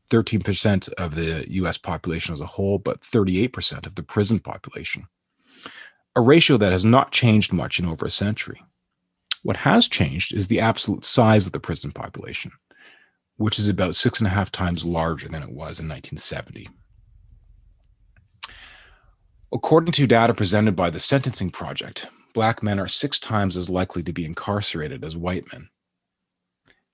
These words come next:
One in three black men born in two thousand one can expect to be imprisoned at some point in their life. While the confluence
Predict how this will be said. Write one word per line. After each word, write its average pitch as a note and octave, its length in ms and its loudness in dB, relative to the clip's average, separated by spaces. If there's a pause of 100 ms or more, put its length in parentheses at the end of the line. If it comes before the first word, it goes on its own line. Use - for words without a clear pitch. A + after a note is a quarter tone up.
(120)
One A2 240 4
in G#2 80 2
three - 380 4
black G#2 320 4
men F2 180 2
born F#2 300 4
in D#2+ 120 2
two - 120 -2
thousand E2 440 0
one E2 240 0
can - 140 -8
expect - 420 -4
to - 60 -6
be D#2 120 -2
imprisoned D2+ 500 -2
at - 120 -4
some D#2+ 220 -2
point - 260 -10
in - 60 -8
their - 120 -8
life. - 400 -10 (1700)
While A2+ 300 8
the A2 240 8
confluence B2 1040 4